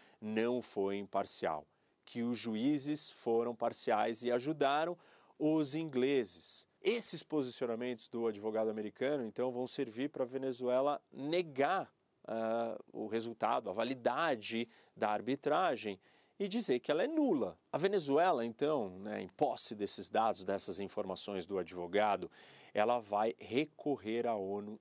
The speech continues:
em mil novecentos e sessenta e dois, alguns anos depois, e quatro anos depois de sessenta e dois, em mil novecentos e sessenta e seis,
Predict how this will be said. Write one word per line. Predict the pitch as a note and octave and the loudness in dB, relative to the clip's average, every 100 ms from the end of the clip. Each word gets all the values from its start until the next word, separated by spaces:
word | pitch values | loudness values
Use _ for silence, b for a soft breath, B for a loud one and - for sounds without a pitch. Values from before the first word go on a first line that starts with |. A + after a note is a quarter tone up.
| - | -14
em | G#2+ | -14
mil | G#2+ A#2 B2+ | -10 -6 -6
novecentos | A2 - - A2+ A2+ | -6 -8 -12 -12 -12
e | |
sessenta | - B2+ - A#2 A2+ G2 | -10 -10 -8 -10 -10 -10
e | |
dois, | F2+ G3+ - - | -4 -2 -4 -8
alguns | F#2 G2 E3+ C#3+ B2+ | -10 -4 -2 0 2
anos | C3 A2 F#2 | 2 0 -2
depois, | F2+ - F2+ G2 - B B B | -4 -2 -2 -2 -4 B B B
e | D3 | -14
quatro | - G#3 E4 - C3+ | -2 0 0 -2 -2
anos | A#2 G2 | -2 -2
depois | G2 - F#2+ | -6 -2 -4
de | F#2 | -4
sessenta | - G2 F#2+ F2+ G2 | -6 -4 -6 -6 -4
e | |
dois, | A2+ C3 A2 | 2 2 0
em | |
mil | G#2 C3 | -4 -2
novecentos | A#2 - A#2 | -2 -4 -6
e | G#2 | -4
sessenta | - D3 C#3+ | -4 -4 -4
e | E3+ | -4
seis, | - C3 A#2+ D3 - | 0 4 4 4 -2